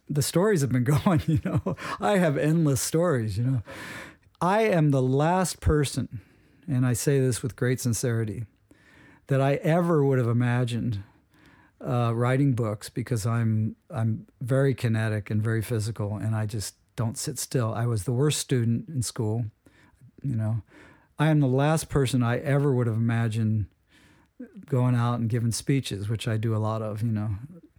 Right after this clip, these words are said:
And yet, when you live a life that's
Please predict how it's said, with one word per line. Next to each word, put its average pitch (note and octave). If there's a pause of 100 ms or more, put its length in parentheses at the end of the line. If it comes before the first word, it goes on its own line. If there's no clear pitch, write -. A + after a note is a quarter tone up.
(120)
And D#3+
yet, F#3+
when D3
you D3
live F3
a F3+
life D3+
that's -